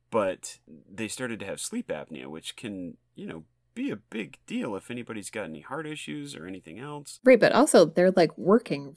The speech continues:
Speaker 2: really hard all day.
Speaker 1: Exactly. They're, they're, they're not gardening, they're farming, and that's a
Speaker 2: Right.
Speaker 1: there's a big <laughs> difference. And the other problem was that, uh,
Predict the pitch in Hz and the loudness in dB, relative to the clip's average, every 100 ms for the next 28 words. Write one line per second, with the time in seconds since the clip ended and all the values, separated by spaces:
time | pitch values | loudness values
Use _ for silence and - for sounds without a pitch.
0 | - 180 160 160 156 151 147 - 127 151 | 2 4 4 2 -2 -4 -4 -4 -2 -2
1 | 156 151 180 - 92 85 127 98 _ _ | -2 -4 -6 -8 -8 -6 -6 -8 _ _
2 | 147 139 120 147 226 190 104 143 185 120 | -4 -4 -4 -2 -2 -4 -6 -6 -4 -4
3 | 87 90 107 127 - - - 143 135 113 | -6 -6 -6 -8 -14 -16 -12 -8 -6 -6
4 | 78 57 50 98 131 - 131 - _ _ | -8 -14 -14 -10 -8 -8 -12 -16 _ _
5 | 202 - - 151 143 147 196 160 139 127 | 4 4 2 -2 -4 -6 -8 -6 -8 -8
6 | - 127 - - - - - _ 113 120 | -10 -10 -10 -14 -16 -18 -20 _ -4 -2
7 | 117 113 101 - - _ _ 101 123 156 | -2 -4 -6 -12 -18 _ _ -6 -6 -6
8 | 131 107 98 90 - 98 92 - _ _ | -6 -6 -6 -10 -10 -6 -6 -8 _ _
9 | _ - | _ -18